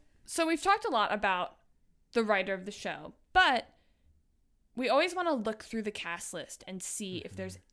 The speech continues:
Speaker 1: anyone in the cast that maybe got their start in this show, somehow ended up starring in the show, anyone that we all might have heard of. Well, this show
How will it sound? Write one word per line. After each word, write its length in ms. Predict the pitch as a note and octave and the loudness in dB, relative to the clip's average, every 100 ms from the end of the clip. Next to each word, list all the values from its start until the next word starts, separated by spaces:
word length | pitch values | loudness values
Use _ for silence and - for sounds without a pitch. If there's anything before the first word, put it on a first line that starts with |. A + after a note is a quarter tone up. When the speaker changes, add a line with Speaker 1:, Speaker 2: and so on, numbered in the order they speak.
| - | -2
Speaker 1:
anyone 340 | B3+ D4 C#4 | 0 2 2
in 80 | B3+ | 0
the 60 | A3 | -4
cast 640 | - F#3 F3 E3+ - - | -6 -8 -8 -10 -14 -10
that 220 | F#3+ F3+ | -6 -6
maybe 260 | G3 G3 F#3+ | -6 -6 -6
got 220 | F#3+ - | -6 -4
their 120 | F3 | -6
start 460 | F3 - C4+ C4+ C4+ | -6 -2 2 2 0
in 140 | C4 | -2
this 160 | B3 A#3+ | -4 -6
show, 680 | - B3 A#3 A3+ A3+ A3+ A3 - _ _ _ _ _ _ - | -6 -2 0 2 0 -2 -8 -18 _ _ _ _ _ _ -14
somehow 600 | - - A3+ A#3+ A3 G#3 | -10 -2 -2 0 -2 0
ended 240 | G#3+ F#3+ | -2 -2
up 120 | F3+ | -4
starring 440 | - - B3+ B3 B3 | -4 0 2 2 0
in 80 | A#3+ | -2
the 80 | |
show, 840 | A#3 - A#3+ A3 G#3+ G#3 G3+ G3+ G3+ _ _ _ - | -2 0 2 4 4 4 2 0 -6 _ _ _ -2
anyone 540 | E4+ D#4+ D4+ D4 C#4+ | 2 4 4 4 2
that 160 | A#3+ A3 | 0 0
we 100 | A3 | 0
all 220 | G#3+ G#3+ | 0 0
might 180 | G3 F#3 | -4 -8
have 120 | - | -8
heard 260 | F#3 E3 | -6 -6
of. 180 | F#2+ C2 - _ _ _ | -8 -14 -20 _ _ _
Well, 320 | D#4 E4 D#4+ - - | 0 0 0 -4 -4
this 200 | G4+ A4+ | -4 -2
show 320 | - G#4+ G#4 | -4 -2 -2